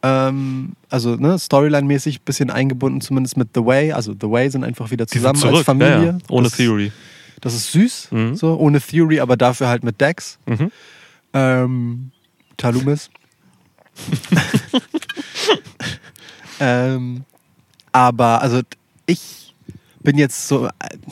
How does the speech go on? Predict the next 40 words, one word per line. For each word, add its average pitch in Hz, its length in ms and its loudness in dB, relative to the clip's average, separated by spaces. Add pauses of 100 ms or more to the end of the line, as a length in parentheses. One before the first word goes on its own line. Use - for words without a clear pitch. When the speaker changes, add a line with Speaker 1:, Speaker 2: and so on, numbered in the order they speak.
(1000)
Speaker 1:
ich - 120 -8
find 139 180 2
Zoe 131 320 2
Stark 156 580 -2
im 147 60 0
Moment 135 400 0
am, 117 520 -2 (300)
äh, 117 440 -4 (100)
sichtbarsten 175 680 0
positioniert. 175 720 0 (1300)
So. 170 140 2
Speaker 2:
Die 120 100 4
wrestelt 107 280 0
ja 95 100 2
auch 92 80 0
jede 92 200 -2
Woche. 98 220 -6 (140)
Speaker 1:
Ja. 220 260 2 (160)
Speaker 2:
Ja. 98 220 -8
Speaker 1:
Und 139 140 2
macht 120 180 -2
stabile 135 440 2
Matches 156 300 0
einfach. 180 500 0
Speaker 2:
Ja. 190 80 -6
Speaker 1:
So. 185 260 2 (140)
Hat 135 300 0
leider 160 760 2
diesen 131 360 -6
farblosen 143 480 0
Charakter 135 380 -2
mitgenommen, 170 480 0
den 160 120 2
sie 151 80 -4
zuletzt 147 360 -2
bei 135 80 0
N 135 80 -2
X 139 180 -4
T 156 160 0
hatte. 165 340 0